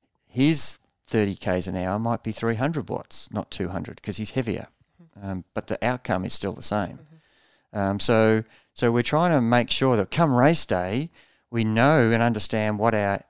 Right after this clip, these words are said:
Speaker 1: seventy-five percent is for the Ironman on the race day. It should be our, our number that we're targeting is sev-, uh, two hundred and fifty watts.
Speaker 2: Mm-hmm.
Speaker 1: And if the average speed is,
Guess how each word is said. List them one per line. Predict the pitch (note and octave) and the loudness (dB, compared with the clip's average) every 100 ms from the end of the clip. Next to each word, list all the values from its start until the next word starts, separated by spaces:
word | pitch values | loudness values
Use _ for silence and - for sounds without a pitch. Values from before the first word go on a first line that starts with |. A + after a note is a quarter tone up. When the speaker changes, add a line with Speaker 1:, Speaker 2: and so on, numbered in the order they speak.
| _ _ _ _ | _ _ _ _
Speaker 1:
seventy-five | - A#2 G#2+ G2+ - G2+ G2 | -2 -2 -2 -4 -2 0 0
percent | - - G#2 F#2 | -2 -4 -4 -4
is | A2 D3+ F3+ | -4 -2 -4
for | - G2+ | -4 -4
the | G2 | -2
Ironman | G2 G#2 G#2 C3+ G#3+ - _ _ _ | -2 -2 -2 -4 -6 -10 _ _ _
on | G2+ | -8
the | F#2+ | -2
race | F#2+ A2+ | -2 -2
day. | - C3+ F#3+ - _ - | -2 -4 -4 -10 _ -14
It | - | -8
should | - A2 | -6 -4
be | A#2 G#2+ G#2 - | -4 -4 -4 -4
our, | G2 F#2 E2+ _ | -2 -2 -4 _
our | - G2 | -6 -2
number | G2+ G#2+ | -2 -2
that | G2 | -4
we're | G2 F#2+ _ | -4 -8 _
targeting | - G2+ G#2+ A#2+ F#3 A#3 _ - - - - - | -4 -2 0 -2 -2 -6 _ -20 -20 -20 -20 -8
is | G2+ | -4
sev-, | - A2+ - | 0 -2 -2
uh, | G2+ G2 G2 F#2 F#2 - _ _ _ _ _ | -6 -4 -4 -2 -4 -8 _ _ _ _ _
two | A2+ | -4
hundred | G#2 F#2 | -4 -4
and | F2+ | -4
fifty | A2 - | -4 -2
watts. | G2+ F#3+ - - - | 0 0 0 -6 -6
Speaker 2:
Mm-hmm. | D#3+ _ _ - - - | -12 _ _ -20 -20 -2
Speaker 1:
And | B2 B2+ B2+ A#2+ | 2 6 4 4
if | D#3+ - | 0 2
the | B2 | 2
average | C#3+ B2+ G#2 | 4 2 -2
speed | - D#3+ D3+ | 2 2 4
is, | A2 G#2+ - | 2 -2 -6